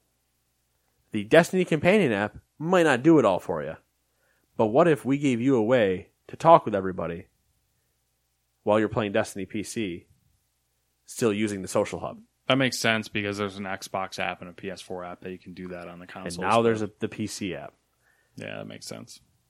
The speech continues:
Speaker 2: Although now there's, they have chat built into the companion app, but it's for clan only.
Speaker 1: Right. This isn't.
Speaker 2: Yeah.
Speaker 1: This is for everybody, and it crosses all the games, obviously,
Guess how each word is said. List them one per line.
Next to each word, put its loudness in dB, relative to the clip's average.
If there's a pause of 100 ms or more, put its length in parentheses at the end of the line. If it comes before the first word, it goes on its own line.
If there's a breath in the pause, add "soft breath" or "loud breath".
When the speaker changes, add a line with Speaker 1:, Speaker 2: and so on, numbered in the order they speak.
(140)
Speaker 2:
Although 6
now -2
there's, -6 (280)
they -14
have -6
chat -8
built -12
into -12 (600)
the -12
companion -10
app, -18
but -4
it's -14
for -16
clan -16 (260)
only. -14 (340)
Speaker 1:
Right. 2 (760)
This -2
isn't. -4 (300)
Speaker 2:
Yeah. -10 (480)
Speaker 1:
This -6
is -10
for 0
everybody, 4 (720)
and 0
it -4 (160)
crosses 2
all 2
the -4
games, -4
obviously, -12